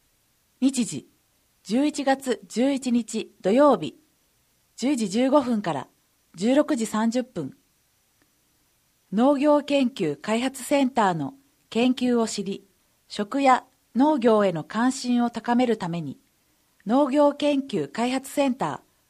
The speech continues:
公開デーを開催します。施設見学や実習体験を通じた研究内容の紹介を行います。定員四十人抽選。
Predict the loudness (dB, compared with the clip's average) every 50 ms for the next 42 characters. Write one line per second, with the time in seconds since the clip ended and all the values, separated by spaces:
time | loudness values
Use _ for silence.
0 | _ _ -4 -2 0 0 0 2 2 2 2 2 2 2 2 2 0 0 -2 -6
1 | -8 -6 -6 -6 -4 -2 -2 -2 -2 -4 -6 -6 -6 -6 -6 -8 -14 _ _ _
2 | _ _ _ _ _ _ _ _ _ _ _ _ _ _ _ _ _ _ _ _
3 | _ -16 -6 -2 0 0 0 -2 -4 -2 0 0 0 2 2 0 -2 -2 -4 -6
4 | -6 -6 -8 -12 _ _ _ _ _ _ _ _ _ -8 -8 -6 -6 -6 -4 -4
5 | -2 -2 0 2 2 2 2 0 0 0 0 2 2 0 -2 -2 -6 -10 -8 -6
6 | -4 -4 -4 -6 -6 -4 -4 -4 -4 -4 -8 _ _ _ _ _ _ _ _ _
7 | _ -2 0 0 0 0 0 0 0 0 2 2 2 2 2 0 0 -2 -2 -2
8 | -4 -8 -6 -4 -2 -2 -2 -2 -2 -2 0 0 0 -2 -2 -2 -4 -4 -4 -4
9 | -4 -4 -6 -6 -8 -10 -16 _ _ _ _ _ _ _ _ _ _ _ _ _
10 | _ _ _ _ _ _ _ _ _ _ _ -2 0 2 2 2 2 2 0 -2
11 | -2 -6 _ _ _ _ _ _ _ -2 0 2 2 2 2 2 0 0 -2 -2
12 | -4 -6 -12 -16 _ _ _ -6 -2 -2 -2 0 -2 -2 -4 -4 -6